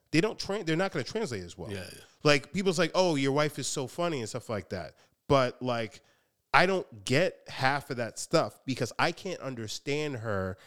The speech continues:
Speaker 2: Mm.
Speaker 1: you know, to where she's truly, she can truly exp-, express herself fully.
Speaker 2: Interesting.
Speaker 1: You know?
Speaker 2: Yeah.
Speaker 1: So, like, you know, when I'm in Finland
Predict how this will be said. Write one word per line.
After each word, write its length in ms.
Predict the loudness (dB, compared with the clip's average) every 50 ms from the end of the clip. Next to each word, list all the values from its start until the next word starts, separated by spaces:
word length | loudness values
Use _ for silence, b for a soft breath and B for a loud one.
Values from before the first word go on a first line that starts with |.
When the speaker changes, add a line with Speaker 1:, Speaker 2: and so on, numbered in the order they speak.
| B B
Speaker 2:
Mm. 180 | -14 -12 -8 -6
Speaker 1:
you 80 | -4 -2
know, 180 | 0 -2 -2
to 100 | -4 -6
where 320 | -6 -4 -2 -2 -2 -2 -2
she's 300 | -4 -4 -4 -6 -6 -8
truly, 640 | -8 -4 -2 0 0 2 2 2 2 2 0 -2 B B B B
she 140 | -4 -2
can 160 | 0 0 -2 -2
truly 360 | -4 -6 -6 -6 -6 -6 -8
exp-, 380 | -10 -12 -12 -10 -10 -8 -6
express 520 | -4 -4 -4 -4 -6 -4 -2 -2 -2 0 -2
herself 400 | -2 -2 -2 0 0 0 -2 -4
fully. 380 | -2 0 0 0 0 -4 -12 _ _ _ _ -10
Speaker 2:
Interesting. 480 | -10 -10 -10 -12 -14 -18 -20 -20 -20 -20 _ _ _ _ _
Speaker 1:
You 80 | -4 -2
know? 320 | -2 -2 -4 -4 -6 -6 -8
Speaker 2:
Yeah. 140 | -12 -12 -12 -8
Speaker 1:
So, 320 | -6 -2 -2 0 0 0
like, 440 | 0 0 0 0 -2 -4 -8 -12 -20 -20 _ _
you 100 | 0 0
know, 280 | 2 2 0 -2 -4 -8 -12 -2
when 220 | 0 0 2 2
I'm 200 | 0 -2 -2 -2
in 140 | -2 -4 -6
Finland 600 | -4 -2 -2 -2 0 -2 -4 -6 -6 -10 -12 -16